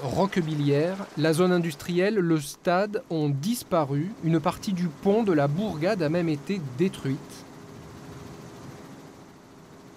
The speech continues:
Et puis, autre vallée, même désolation dans la Roya. À Pienne-Basse, la route qui monte depuis Vintimille est emportée. Des tronçons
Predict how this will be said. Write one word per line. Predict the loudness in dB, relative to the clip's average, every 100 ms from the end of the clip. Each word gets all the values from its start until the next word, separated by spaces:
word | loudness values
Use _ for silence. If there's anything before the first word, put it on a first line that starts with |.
| -20 -20 -20 -20 -20 -20 -20 -20 -20 -8 -4
Et |
puis, | 0 4 4 2 2
autre | 2 2 0
vallée, | 2 4 4 4 2
même | 4 4 4
désolation | 4 4 4 4 2 0 2
dans | 2
la | 2 0
Roya. | 2 2 4 2 -2 -4
À | -6
Pienne-Basse, | -2 2 4 4 4 2 0 2
la | 4
route | 4 2 -2
qui | -2 0
monte | 2 0
depuis | -2 -2 -2
Vintimille | 0 0 0 0 2 0
est | 2 2
emportée. | 2 -2 -4 -2 -2 -4 _ 0
Des | 2
tronçons | 2 2 2 2 0 -2